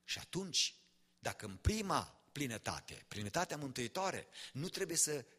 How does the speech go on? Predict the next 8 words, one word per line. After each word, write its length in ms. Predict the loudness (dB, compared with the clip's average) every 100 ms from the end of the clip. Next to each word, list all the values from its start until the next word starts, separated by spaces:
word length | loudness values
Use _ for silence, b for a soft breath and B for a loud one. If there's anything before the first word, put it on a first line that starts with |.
| _ -6
păcătuim 440 | -2 0 2 0
împotriva 460 | 0 0 -2 -2 -4
Duhului 320 | -4 -6 -2
Sfânt, 320 | -4 -6 -14 _ _
cu 120 | -10
cât 260 | -4 -2 -2
mai 120 | -2
mult 300 | -4 -6